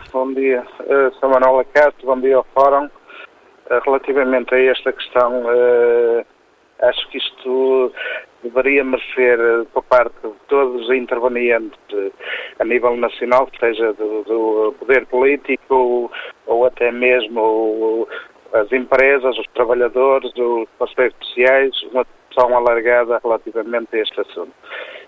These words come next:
Eh, isto requer claramente, eh, uma visão para o presente, mas também para o futuro, eh,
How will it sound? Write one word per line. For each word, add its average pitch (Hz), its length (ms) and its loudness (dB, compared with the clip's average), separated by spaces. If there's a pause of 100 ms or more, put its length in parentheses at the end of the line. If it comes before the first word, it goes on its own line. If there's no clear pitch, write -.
(160)
Eh, 123 840 4 (560)
isto - 460 -4
requer 143 580 2
claramente, 131 720 2 (1040)
eh, 123 840 4 (1000)
uma 147 240 0
visão 127 640 0
para 139 180 2
o 127 80 0 (400)
presente, 151 640 0
mas 147 220 0 (340)
também 139 300 2
para 131 280 2
o 120 60 0
futuro, 135 520 -2 (500)
eh, 127 840 2